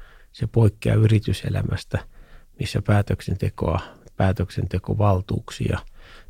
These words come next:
tasoja ja rahoitusta ei sääntele juridiikka, vaan yritystalous ja yrityksen toiminnan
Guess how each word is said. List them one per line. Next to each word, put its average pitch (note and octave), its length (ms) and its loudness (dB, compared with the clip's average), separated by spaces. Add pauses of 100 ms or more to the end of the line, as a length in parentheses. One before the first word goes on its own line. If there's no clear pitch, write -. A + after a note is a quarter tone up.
tasoja G2+ 500 4
ja F#2 80 2
rahoitusta G2+ 580 0
ei G#2 160 2
sääntele - 540 -2
juridiikka, G2 600 0
vaan F#2+ 180 0
yritystalous - 1080 -4 (480)
ja F#2+ 80 2
yrityksen G2 540 0
toiminnan G2 580 0